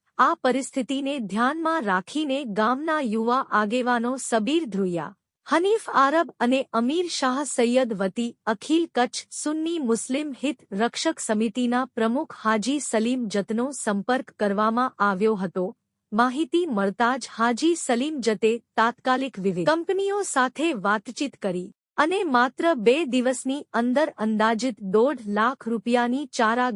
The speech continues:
ગાડી બારોઈ ગામે પહોંચાડવાની વ્યવસ્થા કરી. તેમની ઝડપી કામગીરીથી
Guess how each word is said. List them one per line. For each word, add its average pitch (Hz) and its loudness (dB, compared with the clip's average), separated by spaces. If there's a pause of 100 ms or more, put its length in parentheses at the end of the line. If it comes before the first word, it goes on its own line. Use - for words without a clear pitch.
ગાડી 214 0
બારોઈ 202 2 (100)
ગામે 196 0 (160)
પહોંચાડવાની 214 0 (140)
વ્યવસ્થા 208 -2 (120)
કરી. 196 -2 (400)
તેમની 320 2
ઝડપી 233 0 (100)
કામગીરીથી 247 0